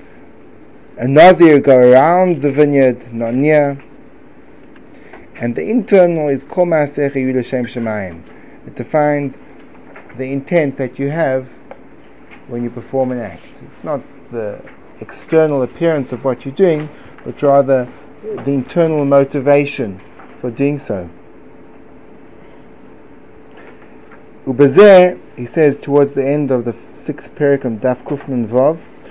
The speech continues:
"Ubezeh anachnu motzim shtei madregos." We find two levels.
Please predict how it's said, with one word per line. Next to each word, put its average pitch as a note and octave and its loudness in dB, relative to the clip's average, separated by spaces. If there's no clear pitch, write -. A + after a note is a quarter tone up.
"Ubezeh G3+ 6
anachnu G#3 6
motzim E3 2
shtei F#3+ 2
madregos." C3 2
We A#2 -12
find D3+ -4
two F3 2
levels. A2 0